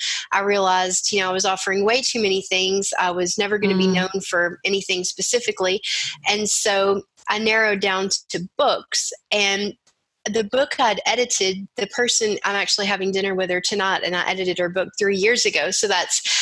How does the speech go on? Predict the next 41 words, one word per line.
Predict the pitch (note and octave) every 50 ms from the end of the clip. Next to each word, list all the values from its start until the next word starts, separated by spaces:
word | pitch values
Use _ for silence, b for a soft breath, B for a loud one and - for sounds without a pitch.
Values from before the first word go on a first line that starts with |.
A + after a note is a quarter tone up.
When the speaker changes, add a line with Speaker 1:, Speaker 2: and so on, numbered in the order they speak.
| B B B B
Speaker 1:
how | B - D4+ C#4+
happy | C#4 C#4+ C4 B3 - A#3+ A3+
she | A3 - - A#3+ G#3+
is | G#3 G#3 - G#3
with | G3+ - -
my | G3 F#3+ F#3+
work. | F#3+ A#3 A#3+ A3+ G3 - - -
But, | G3 F#3+ F#3
um, | F3+ F3 F3+ F#3 F#3+ - _ _ _ _ _ _ _ _ _ - - - - - - -
I | G#3 A3
realized | G#3 A#3 B3+ C4+ B3+ A3+ G#3 - -
in | G#3
that | G3+ F#3 - -
process | - - A3 G#3+ - - F#3 F#3+ - - -
that | G3+
I | G3 F#3+
could | - - C4 B3
have | B3 A3
done | G#3 G#3 G3
an | G3 F#3+
even | G3 G3+ G3 G3 F#3+
better | F#3 G3+ G#3+ A#3 A#3
job | G#3 - G3 F3+ F3+ F3+ -
for | - F#3 F#3+
her | F3+ G#3 F3 F3
if | E3 F3+ - -
I'd | G3 F#3+ F#3+ F#3
just | - F#3+ - - F3
written | G3+ F#3+ - G#3+ G#3+
it | F#3+ - -
from | - - G3+ G3+ G3
the | F#3
beginning | F3+ F3+ F3 - A3+ A#3 A3+ G3+ F#3 F3+ E3+
instead | - - F#3+ - - G3+ F#3+ F#3
of | F#3 F3+
just | F3+ F#3 F#3 - - -
editing | F#3+ G3 G#3 G3 G3+ G3 G3 F#3+
what | F#3 E3+ C3+ -
she | - - G3+ G3 F#3+ - -
already | F3 F#3 F3 F#3 F3 D#3+ E3+
had. | G3 - A3 F#3+ - - -